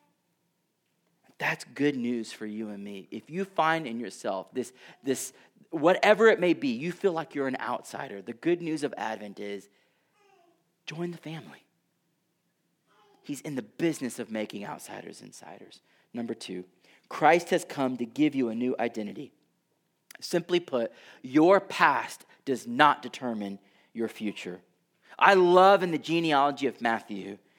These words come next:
that he doesn't say Rahab the prostitute. Did you notice that? In Christ, that's not her name, nor is it her identity anymore. She's no longer defined that way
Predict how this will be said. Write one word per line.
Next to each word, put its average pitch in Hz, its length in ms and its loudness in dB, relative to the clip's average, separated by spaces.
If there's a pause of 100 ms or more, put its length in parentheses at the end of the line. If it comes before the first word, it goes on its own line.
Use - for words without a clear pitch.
(120)
that 135 120 2
he 135 80 0
doesn't 147 340 4
say 127 200 -4
Rahab 107 460 -4
the 110 80 -12
prostitute. 98 600 -14
Did 123 140 -18
you 151 60 -10
notice 156 300 -10
that? - 180 -18 (1000)
In 175 180 4
Christ, 190 600 2 (200)
that's 131 220 -2
not 127 220 0
her 113 140 -8
name, 151 480 -6 (380)
nor 135 260 0
is 127 100 -4
it 123 80 -6
her 110 140 -8
identity 123 580 -8 (280)
anymore. 95 480 -8 (540)
She's 180 180 -2
no 175 160 6
longer 196 260 6
defined 165 560 4
that 139 160 4
way 117 340 2